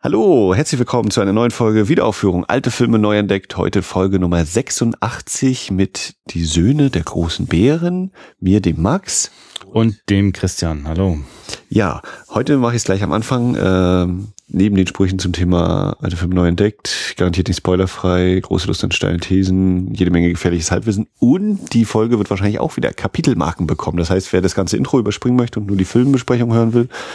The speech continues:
Speaker 1: oder nicht die Filmbesprechung hören will,
Speaker 2: <laughs> Ja,
Speaker 1: nur das
Speaker 2: das
Speaker 1: Intro, der kann, äh, wenn er das jetzt über die Webseite abruft oder ist das auch in den Playern möglich, weiß ich nicht genau. Also jetzt so auf dem iPod oder so.
Speaker 2: Ja,
Speaker 1: Äh,
Speaker 2: ja,
Speaker 1: der
Speaker 2: da,
Speaker 1: kann
Speaker 2: ja, die können
Speaker 1: Kapitel
Speaker 2: das auch.
Speaker 1: anwählen und da kann man dann sich den Teil rauspicken, den man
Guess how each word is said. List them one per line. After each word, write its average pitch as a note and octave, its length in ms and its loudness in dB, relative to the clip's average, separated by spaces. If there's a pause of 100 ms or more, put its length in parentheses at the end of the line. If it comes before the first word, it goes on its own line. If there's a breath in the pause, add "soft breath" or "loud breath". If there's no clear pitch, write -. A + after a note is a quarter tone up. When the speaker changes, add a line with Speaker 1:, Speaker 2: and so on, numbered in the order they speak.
(140 loud breath)
Speaker 1:
oder E2 160 2
nicht E2 240 0
die D3+ 100 -6
Filmbesprechung C3 680 0
hören A#2 160 4
will, A#2+ 80 4
Speaker 2:
<laughs> A2 80 2
Ja, - 80 4
Speaker 1:
nur A#2 100 2
das F2+ 100 2
Speaker 2:
das A2+ 80 4
Speaker 1:
Intro, D3+ 280 4 (540 loud breath)
der G2 100 2
kann, A#2 400 -2
äh, - 60 -8
wenn F#2 560 0
er F#2 60 -2
das F2+ 140 -4
jetzt F#2 160 -2
über - 140 -2
die F2+ 60 -2
Webseite A2 360 0
abruft - 320 -6
oder F2+ 360 2
ist - 120 -4
das A2+ 80 2
auch A2+ 140 0
in G#2 60 0
den G2 120 0
Playern A2+ 300 2
möglich, A#2 300 -2
weiß A2 100 -2
ich A2+ 80 -4
nicht A2 140 -6
genau. G#2+ 300 0 (540 loud breath)
Also F#2+ 140 -2
jetzt F#2 120 2
so - 80 0
auf - 120 -6
dem - 240 -6
iPod - 320 -4
oder A#2 140 -4
so. G#2+ 200 -4
Speaker 2:
Ja, B2+ 220 2
Speaker 1:
Äh, - 80 0
Speaker 2:
ja, E2 140 2
Speaker 1:
der F2 100 2
Speaker 2:
da, F2+ 80 -2
Speaker 1:
kann F#2+ 220 -2 (120)
Speaker 2:
ja, F2+ 240 0
die A#2+ 120 -4
können A2+ 80 -2
Speaker 1:
Kapitel A2+ 200 2
Speaker 2:
das A2+ 80 2
auch. A#2 60 2
Speaker 1:
anwählen A2 380 4
und F#2+ 100 -2
da F#2+ 60 0
kann F2 120 -4
man F2 140 -2
dann F2 440 -6
sich - 160 -8
den F2 180 -4
Teil F2 520 -4
rauspicken, F2+ 560 -6
den F2 140 -6
man E2+ 240 -6